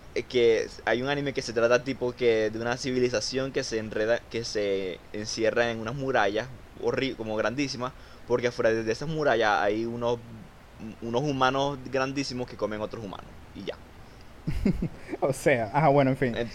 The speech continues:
Speaker 2: Y en la primera muralla,
Speaker 1: Bueno, ve, eh,
Speaker 2: la primera muralla se llama María, entonces,
Speaker 1: Exacto.
Speaker 2: eso, por eso, pues, esa es María.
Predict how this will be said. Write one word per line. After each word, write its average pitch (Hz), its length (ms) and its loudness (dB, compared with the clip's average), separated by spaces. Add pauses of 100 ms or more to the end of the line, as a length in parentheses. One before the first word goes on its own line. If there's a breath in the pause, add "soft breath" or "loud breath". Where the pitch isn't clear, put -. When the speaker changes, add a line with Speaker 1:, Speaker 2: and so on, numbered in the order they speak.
(140)
Speaker 2:
Y 202 140 8
en 214 100 12
la 196 120 12
primera 185 280 8
muralla, 180 240 8
Speaker 1:
Bueno, 151 320 10
ve, 123 280 8
eh, - 100 -4 (400)
Speaker 2:
la 139 100 6
primera 139 240 4
muralla 131 380 6
se - 120 0
llama 131 160 4
María, 139 440 6 (340)
entonces, 147 760 6 (200)
Speaker 1:
Exacto. - 320 -4
Speaker 2:
eso, 139 160 2
por 135 200 4
eso, 127 180 4
pues, 120 180 2
esa 131 140 2
es 147 40 6
María. 127 240 2